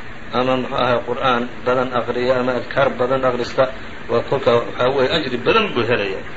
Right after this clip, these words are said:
Wa can Mujiibata al-Baahiliya can abiiha aw cammiha radiyallahu canhum annahu ataa rasuula Allahi sallallahu alayhi wa sallam, rasuulka Alle ugu yimid, Maka ugu yimid,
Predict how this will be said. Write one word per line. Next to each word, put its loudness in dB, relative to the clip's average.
Wa 6
can 4
Mujiibata 4
al-Baahiliya 4
can 2
abiiha 4
aw 2
cammiha 0
radiyallahu 2
canhum 0
annahu 2
ataa 2
rasuula 2
Allahi 4
sallallahu 2
alayhi 2
wa 2
sallam, 0
rasuulka -2
Alle 2
ugu -2
yimid, 2
Maka 4
ugu 2
yimid, 0